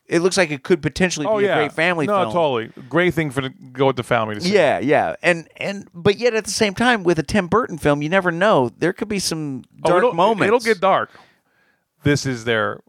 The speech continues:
Speaker 2: family movie
Speaker 1: No,
Speaker 2: coming out
Speaker 1: absolutely.
Speaker 2: that they're,
Speaker 1: Absolutely.
Speaker 2: they wanna cash in on. So.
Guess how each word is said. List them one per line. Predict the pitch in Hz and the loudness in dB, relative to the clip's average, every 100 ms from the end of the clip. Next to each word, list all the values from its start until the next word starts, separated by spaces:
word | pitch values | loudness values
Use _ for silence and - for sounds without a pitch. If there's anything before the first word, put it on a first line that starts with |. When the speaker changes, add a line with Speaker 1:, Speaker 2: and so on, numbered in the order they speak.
| _ - | _ -20
Speaker 2:
family | - 143 131 120 | -2 2 2 0
movie | 117 117 110 101 | 0 2 2 -2
Speaker 1:
No, | 139 208 | -2 0
Speaker 2:
coming | 151 143 | 2 2
out | 104 | 2
Speaker 1:
absolutely. | 98 127 90 69 | -2 -4 -6 -8
Speaker 2:
that | 113 110 | -8 -4
they're, | 123 | 0
Speaker 1:
Absolutely. | 120 117 101 - 123 | 0 -2 -6 -8 -6
Speaker 2:
they | 123 | -2
wanna | 123 107 | -2 -4
cash | - 123 110 - | 0 0 0 -2
in | 104 | -6
on. | 101 - | -6 -8
So. | - | -10